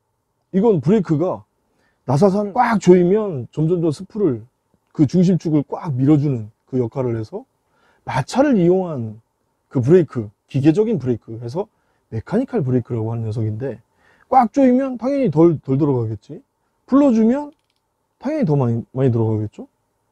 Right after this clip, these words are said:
이걸 이렇게 계속 돌려보시면서 조절을 하시는 거예요. 이렇게. 오! 걸렸어. 자, 뭔가 걸리는 듯이 이렇게 들리시죠?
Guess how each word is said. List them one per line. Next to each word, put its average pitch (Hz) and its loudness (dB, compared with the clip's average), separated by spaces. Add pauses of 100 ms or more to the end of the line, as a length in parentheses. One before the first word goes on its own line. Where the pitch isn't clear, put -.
(140)
이걸 117 0 (640)
이렇게 208 0
계속 202 -4
돌려보시면서 139 0
조절을 113 -8
하시는 139 -20
거예요. - -20 (200)
이렇게. - -20 (160)
오! 226 4 (320)
걸렸어. 147 0 (1900)
자, 131 -10
뭔가 285 0
걸리는 240 4
듯이 202 -2
이렇게 185 -2
들리시죠? 165 -4